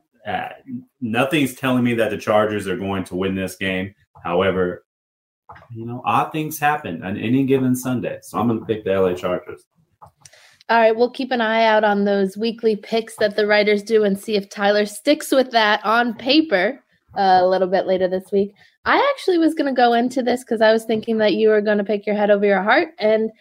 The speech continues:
Speaker 2: I'm gonna stick with it, though. You know, it's, maybe it's a holiday present, but I, again, no football analysis on this. I think that if I were using my head, the Dolphins would want to bounce back for this. They would have the talent to do it. Um,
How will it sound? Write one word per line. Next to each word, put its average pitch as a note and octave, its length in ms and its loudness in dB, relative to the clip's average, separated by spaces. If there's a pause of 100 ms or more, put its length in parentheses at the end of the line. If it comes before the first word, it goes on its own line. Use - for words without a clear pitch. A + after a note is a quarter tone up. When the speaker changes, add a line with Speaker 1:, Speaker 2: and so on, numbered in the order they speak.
(200)
Speaker 2:
I'm C#4+ 80 4
gonna F4+ 120 6
stick F#4+ 280 2
with D#4+ 140 4
it, G3 120 -6
though. B2+ 260 2
You A3 220 0
know, A#3+ 180 2
it's, A#3 360 0
maybe A#3 300 2
it's A3 120 0
a G#3 60 -4
holiday G#3 460 4
present, E3+ 460 -4
but F#3 200 -4 (480)
I, A3 260 0
again, G#3 320 2 (160)
no A#3 540 4
football B3+ 380 2
analysis A#3+ 520 -2
on B3 160 -2
this. B3+ 220 -2 (140)
I G#3 140 4
think G3+ 340 -2
that G3 220 0
if G3 120 -2
I F3+ 100 2
were F#3+ 200 4
using B3+ 340 0
my A#3 140 0
head, A3 380 2 (280)
the G3 80 -4
Dolphins G3 840 0
would F#3+ 340 4
want F#3 260 -4
to F#3+ 80 -6
bounce F3+ 260 -4
back F#3 280 0
for G3 100 -2
this. F3+ 300 2
They F3+ 120 2
would F3 100 4
have F#3+ 220 0
the G3 80 2
talent F3 380 -4
to F3 100 -10
do F#3+ 240 2
it. F#3 180 4 (400)
Um, G#3 540 0